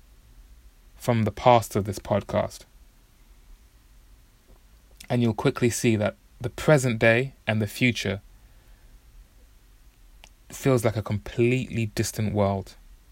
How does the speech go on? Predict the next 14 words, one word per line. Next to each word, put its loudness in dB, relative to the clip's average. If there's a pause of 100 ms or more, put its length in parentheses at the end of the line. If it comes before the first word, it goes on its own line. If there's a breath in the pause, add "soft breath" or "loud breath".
(320)
to -4
what -2
this -4
podcast -4
used -2
to -12
be. -8 (760 soft breath)
But 6
we 4
can 0
figure 6
it 4
out 0
together. -6